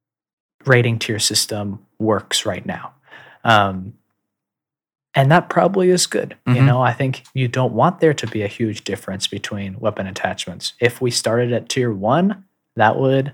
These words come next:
Speaker 1: make things a lot less fair.
Speaker 2: Yeah.
Speaker 1: But the gap between tier two and tier four is not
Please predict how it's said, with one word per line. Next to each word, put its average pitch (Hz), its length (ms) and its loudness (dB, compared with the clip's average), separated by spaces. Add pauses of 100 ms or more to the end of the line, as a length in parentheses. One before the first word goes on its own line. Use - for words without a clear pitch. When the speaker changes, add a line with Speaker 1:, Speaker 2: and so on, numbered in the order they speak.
(200)
Speaker 1:
make 107 240 -4
things 131 360 -2
a 113 60 -4
lot 110 260 2
less 131 240 -2
fair. - 380 -2
Speaker 2:
Yeah. 92 200 0
Speaker 1:
But 120 120 -4
the 113 80 -2
gap 139 400 2
between 113 460 -4
tier 101 240 -10 (100)
two 135 340 2
and 120 140 -6
tier - 220 -10
four 143 560 0 (320)
is 104 260 0
not 117 580 -2